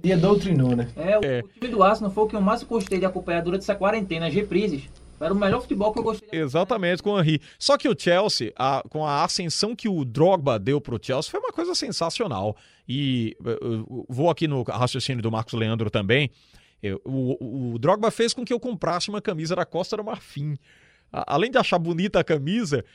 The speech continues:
Speaker 3: eu me identificava muito com o Drogba. Aí comprei a camisa, fu-, fui, pesquisei em sites, aí havia aquelas promessas de mandar pra todo o Brasil e tal. E eu, "Rapaz, onde é que eu arrumo?" Achei no, no, uma loja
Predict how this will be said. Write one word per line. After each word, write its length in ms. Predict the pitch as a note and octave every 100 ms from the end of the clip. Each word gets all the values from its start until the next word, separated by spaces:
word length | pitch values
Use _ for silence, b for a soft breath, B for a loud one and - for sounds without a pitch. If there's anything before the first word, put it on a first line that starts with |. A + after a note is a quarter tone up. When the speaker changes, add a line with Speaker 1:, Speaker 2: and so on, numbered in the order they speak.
| b
Speaker 3:
eu 80 | E3
me 60 |
identificava 560 | G3 G#3 - A3 A3 G3
muito 240 | G3+ C4+
com 80 | G#3+
o 20 |
Drogba. 340 | D#3 C#3 B2 C#3+
Aí 40 |
comprei 400 | D3 A3 F3 F3+
a 80 | F#3+
camisa, 640 | F#3+ D3 D#3 F#3+ D3+ D3+ - b b
fu-, 180 | _ D#3 -
fui, 160 | F3+
pesquisei 760 | D#3 A3+ - G#3 B2 E3+ F#3+ E3+
em 40 |
sites, 640 | B2+ - D#3+ E3 E3 - - b b
aí 140 | - E3
havia 240 | E3+ F3
aquelas 220 | E3+ E3
promessas 380 | - D3 D#3 D#3
de 80 | D3+
mandar 360 | D3 A#2+ C#3+ E3+
pra 120 | C#3
todo 160 | E3+
o 40 | D3+
Brasil 400 | B2+ A2 C3+ F3
e 40 |
tal. 160 | D#3+ D#3
E 40 |
eu, 100 | D#3+
"Rapaz, 320 | D3+ F3 F3
onde 140 | D3+ F3+
é 40 |
que 120 | F#3
eu 80 | E3
arrumo?" 280 | A2 A2+ G#2 b b
Achei 240 | - - B3+
no, 200 | A3+ D3+
no, 260 | B2 G#2 - _
uma 120 | B2+
loja 500 | A#2+ A#2+ A2+ B2 G#2